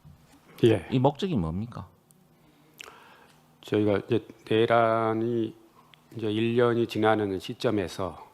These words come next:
Speaker 1: 좀 언론이나 국회에서도 좀 공직사회 정리나
Speaker 2: 공직사회를
Speaker 1: 네.
Speaker 2: 어떻게 정리하자는 겁니까?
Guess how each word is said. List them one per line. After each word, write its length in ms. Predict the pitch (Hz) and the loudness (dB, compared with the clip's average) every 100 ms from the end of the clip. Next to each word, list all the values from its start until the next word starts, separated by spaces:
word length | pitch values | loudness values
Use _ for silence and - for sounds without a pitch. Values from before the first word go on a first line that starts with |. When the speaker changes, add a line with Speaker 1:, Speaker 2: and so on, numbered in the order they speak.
| _ _ _ | _ _ _
Speaker 1:
좀 580 | - 92 92 90 82 - - - - | -8 -6 -6 -6 -8 -12 -20 -20 -12
언론이나 520 | 107 104 104 101 92 90 | -6 -4 -2 -2 -4 -6
국회에서도 1000 | 104 - 104 92 98 92 98 98 90 92 - - - _ _ _ _ - - - | -8 -4 -4 -4 -6 -4 -4 -2 -4 -10 -20 -20 -20 _ _ _ _ -20 -20 -12
좀 100 | 104 92 - | -8 -8 -6
공직사회 800 | 101 98 95 - 98 92 90 82 - - | -6 -6 -8 -4 -4 -4 -8 -12 -16 -12
정리나 1300 | 101 92 95 90 87 - - - _ - - 87 - _ - | -8 -6 -8 -10 -12 -16 -20 -20 _ -12 -8 -8 -12 _ -8
Speaker 2:
공직사회를 680 | - 175 254 214 143 135 120 | 4 6 6 4 4 4 4
Speaker 1:
네. 40 | 95 | 2
Speaker 2:
어떻게 200 | - 180 | -2 -6
정리하자는 600 | 165 165 180 180 202 208 | -4 0 2 2 -2 -4
겁니까? 480 | 208 214 208 107 | -4 -6 -6 -8